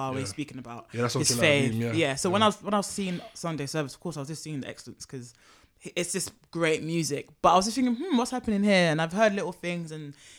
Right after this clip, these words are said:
Speaker 1: Kanye is such a visionary, so I was thinking, "Oh, here he goes again, probably
Speaker 2: Yeah.
Speaker 1: gonna build a church."
Speaker 2: Yeah.
Speaker 1: But it's, and then as it's gone along, you're like, "Wow, like, is this guy actually converted?"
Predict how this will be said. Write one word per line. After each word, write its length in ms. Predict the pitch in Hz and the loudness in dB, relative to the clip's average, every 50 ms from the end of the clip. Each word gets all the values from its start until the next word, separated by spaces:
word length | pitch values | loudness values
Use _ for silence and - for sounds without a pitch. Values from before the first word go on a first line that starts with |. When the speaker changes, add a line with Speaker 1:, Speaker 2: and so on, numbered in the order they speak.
| - _ | -20 _
Speaker 1:
Kanye 260 | - 233 220 220 214 208 | -6 -4 -2 -2 -2 -2
is 80 | 202 - | -2 -2
such 160 | 208 202 - | -2 -4 -4
a 60 | 180 | -6
visionary, 520 | 156 160 180 180 170 160 165 147 135 135 | -4 -4 -4 -4 -4 -6 -8 -8 -8 -8
so 80 | 139 151 | -10 -10
I 20 | |
was 60 | 143 151 | -12 -12
thinking, 180 | 160 151 151 - | -12 -10 -8 -8
"Oh, 60 | 151 | -6
here 180 | 151 160 160 156 | -6 -4 -4 -4
he 60 | 147 | -2
goes 180 | 151 151 147 139 | -2 -2 -2 -2
again, 320 | 135 131 151 135 135 135 | -2 -2 -2 -2 -2 -2
probably 160 | 139 165 165 | -2 -2 -2
Speaker 2:
Yeah. 40 | 151 151 | -2 -2
Speaker 1:
gonna 80 | 143 135 | -4 -4
build 240 | 131 151 143 135 139 | -4 -6 -6 -6 -8
a 60 | 135 | -8
church." 400 | - - 156 147 135 135 135 - - | -10 -10 -10 -10 -10 -12 -12 -12 -12
Speaker 2:
Yeah. 60 | 104 104 | -10 -8
Speaker 1:
But 140 | - - 110 | -8 -8 -8
it's, 160 | - - - - - - - - _ _ - | -10 -12 -16 -20 -20 -20 -20 -20 _ _ 0
and 140 | 202 226 233 | 2 4 4
then 140 | 226 220 214 | 4 4 4
as 140 | 208 220 214 | 4 4 2
it's 140 | 208 170 156 | 0 -4 -4
gone 220 | - 196 196 180 | -2 0 0 0
along, 320 | 160 160 190 190 175 160 | 2 2 2 2 0 0
you're 80 | 156 151 | -4 -4
like, 260 | 151 143 - - 101 - | -4 -6 -6 -8 -10 -8
"Wow, 240 | 139 175 196 160 127 | -4 -2 -2 -2 -4
like, 180 | 131 127 120 - _ | -6 -8 -10 -12 _
is 120 | - 156 160 | -14 -14 -12
this 100 | 185 180 | -12 -10
guy 140 | - 175 170 | -8 -6 -6
actually 260 | 156 143 - - 170 | -6 -6 -8 -12 -14
converted?" 500 | - 160 151 143 160 156 127 131 131 135 | -14 -14 -12 -12 -10 -10 -10 -10 -12 -16